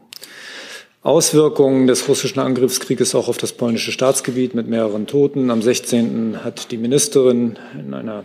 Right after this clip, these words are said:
persönlichen Eigeninitiative auch den Polen angeboten, an ihrer Seite zu stehen, deren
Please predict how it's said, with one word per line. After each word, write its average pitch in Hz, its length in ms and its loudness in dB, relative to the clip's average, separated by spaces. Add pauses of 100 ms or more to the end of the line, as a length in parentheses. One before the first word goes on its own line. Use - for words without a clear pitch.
(120)
persönlichen 120 460 -4
Eigeninitiative 123 640 0
auch 123 320 2
den 117 240 -2
Polen 127 320 0
angeboten, 120 500 0
an 117 80 -4
ihrer 117 220 0
Seite 120 280 2
zu - 160 -10
stehen, 117 400 -4
deren 110 360 -4